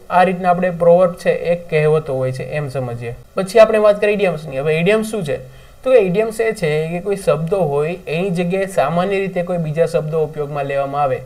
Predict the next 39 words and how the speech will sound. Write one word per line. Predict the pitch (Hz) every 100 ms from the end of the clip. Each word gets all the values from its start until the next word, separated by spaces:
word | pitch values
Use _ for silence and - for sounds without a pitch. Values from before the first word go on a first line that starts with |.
| - - -
એટલે | 170 185
કે | 180 190 185
કોઈ | 185 165
વાત | 147 147 151
હોય | 190 180
એને | 127 139 147
સીધી | 143 147 151
દર્શાવવામાં | 170 175 175 175 185
ન | 208 170
આવે | 127
પણ | 139
એના | 147 147
ઊંધા | 151 156 156
meaning | 151 151 147 143
આમ | 139
ઊંધું | 170 165 160
ચીતું | 165 156
કરીને | 151 160 143
દર્શાવવામાં | 147 160 147 160
આવે | 160 - - - - - -
તો | 165 156
એને | 165 180
શું | 185 160
કહેવાય? | 151 143
ઇડિયમ | 147 151 143 131
કહેવામાં | 127 120 120
આવે. | 123 123 - 143
હવે | 156 165 165 160
આપણે | 160 170
કઈ | 175 180
રીતના | 165 147 131
લઈ | 127
શકીએ? | 127 127 131 127 - - - - -
તો | 180
આપણે | 196 214 208
શું | 214
કરશું | 151 131 151
કે | 151
જો | 151 143